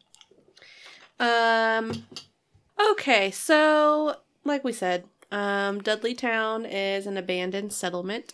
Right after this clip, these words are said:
in northwestern Connecticut, best known today as a ghost town.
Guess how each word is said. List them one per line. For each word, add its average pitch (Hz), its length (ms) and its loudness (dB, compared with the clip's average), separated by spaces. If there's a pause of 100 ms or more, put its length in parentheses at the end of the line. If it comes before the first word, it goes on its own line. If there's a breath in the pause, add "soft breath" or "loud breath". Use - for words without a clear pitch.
in 180 320 -6
northwestern 190 720 -10
Connecticut, 180 640 -10 (840 soft breath)
best 190 300 -2
known 180 260 -6
today 185 400 -6
as 175 260 -6
a 254 60 -4
ghost 339 280 -4
town. 175 320 -4